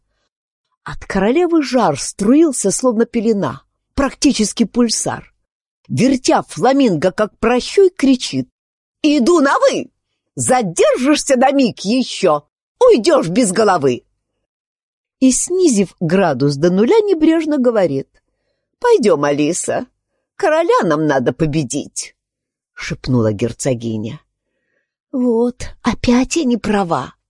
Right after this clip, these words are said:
И улетучилась, как кот, вернее, голова её питомца. А крокет в конце концов зачах. Ведь королева как мопед моталась, стрекача. Чуть что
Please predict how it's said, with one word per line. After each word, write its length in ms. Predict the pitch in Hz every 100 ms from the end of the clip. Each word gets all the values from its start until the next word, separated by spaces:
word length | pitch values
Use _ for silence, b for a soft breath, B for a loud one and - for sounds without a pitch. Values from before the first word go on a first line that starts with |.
| _ _ _ _ _ _
И 120 | - 381
улетучилась, 1080 | 381 381 - 226 175 - 165 151 156 - -
как 220 | 160 - _
кот, 400 | 160 156 - - _ _ _ _
вернее, 600 | 208 220 220 247 247 240 -
голова 520 | 190 247 254 254 269
её 240 | 240 208
питомца. 760 | 214 240 - 131 92 - - - _ _ _ _ _ _ _ _ _
А 140 | 233
крокет 520 | 302 359 392 - 440 -
в 120 | -
конце 340 | 311 330 466
концов 420 | 480 269 254 359
зачах. 720 | 220 185 - 202 180 190 - - _ _ _ _ -
Ведь 220 | 320 -
королева 680 | - 359 370 415 466 277 247
как 320 | - 480 - -
мопед 640 | 214 440 - 440 269 -
моталась, 640 | 196 262 - 190 156 151
стрекача. 880 | - - - 202 180 190 - 196 165 170 _ _ _ _ _ _ _ _ _
Чуть 320 | - - 339 -
что 320 | - -